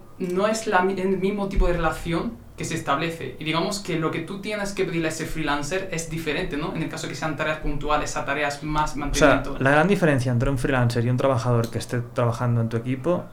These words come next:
Speaker 2: es que cuando un freelancer está desde fuera, a ese freelancer lo que tienes que delegarle son tareas específicas y medibles.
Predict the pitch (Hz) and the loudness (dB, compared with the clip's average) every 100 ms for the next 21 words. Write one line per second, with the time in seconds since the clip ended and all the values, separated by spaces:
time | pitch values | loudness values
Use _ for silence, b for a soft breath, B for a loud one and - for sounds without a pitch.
0 | - 120 117 - 113 107 - - - 123 | -4 0 0 0 -4 -4 -10 -16 -2 2
1 | 123 127 147 170 151 127 131 120 139 123 | 4 4 2 2 2 2 2 2 2 2
2 | 117 120 - 165 202 226 B B B B | 2 0 2 4 2 0 B B B B
3 | - 139 165 160 139 151 160 185 180 B | -2 2 2 2 2 2 0 -2 -2 B
4 | B B - 123 127 127 147 156 160 139 | B B -8 -2 0 2 0 2 2 4
5 | 135 147 160 160 135 131 127 120 127 - | 4 4 2 0 0 2 2 2 0 0
6 | 131 117 160 185 175 180 190 - - 139 | -2 0 -2 -2 0 0 0 -6 -6 0
7 | 127 113 120 113 104 - - | 4 6 6 4 -2 -6 -8